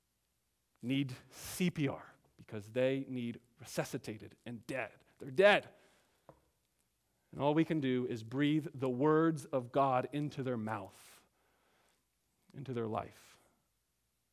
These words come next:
And by God's grace, some of them come up and say, "I'm made alive." So the gospel work that is given to our church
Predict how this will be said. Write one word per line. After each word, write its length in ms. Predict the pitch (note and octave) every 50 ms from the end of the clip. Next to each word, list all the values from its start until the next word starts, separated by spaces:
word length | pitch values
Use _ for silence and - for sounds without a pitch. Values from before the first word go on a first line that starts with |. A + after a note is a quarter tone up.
| _ _ - A#2+
And 80 | A2
by 100 | G#2+ B2+
God's 240 | A#2+ C#3+ D#3 D#3+ -
grace, 320 | - A#3+ B3 B3 - - - - - - _ _ _ _ _ _ _ _ _ _ _ _ -
some 220 | - - A#2+ B2
of 100 | A#2+ A#2
them 140 | B2+ C3 B2
come 240 | - C#3 C3 B2+ A#2+
up 160 | A2 - -
and 120 | G#2 G#2
say, 220 | - - A2 G#2+ G#2+
"I'm 260 | G#2+ A2 A2 A2 A2+
made 180 | A#2+ B2 B2+
alive." 280 | B2 A#2 A#2 G#2 F#2 - - - - _ _ _ _ _ _ _ _ _ _ _ _ _ _ _ _ _ _ _ _ _ _ _ _ _ _ _ _ _ _ - _ -
So 300 | - F3+ E3 C3+ A#2 A2+
the 100 | A2+ C#3
gospel 600 | C3 E3+ E3 F3 F#3+ - - - - G3+ G3 F#3
work 380 | D#3 D#3 E3 C#3+ B2+ - - -
that 100 | D3+ C#3+
is 160 | C#3+ C3 A#2
given 320 | - D#3+ D#3+ D#3+ E3+ E3+ -
to 220 | - F3+ D#3+ -
our 180 | B2+ C3 C#3+ D3
church 500 | - - D3 A#2 G2+ - - - -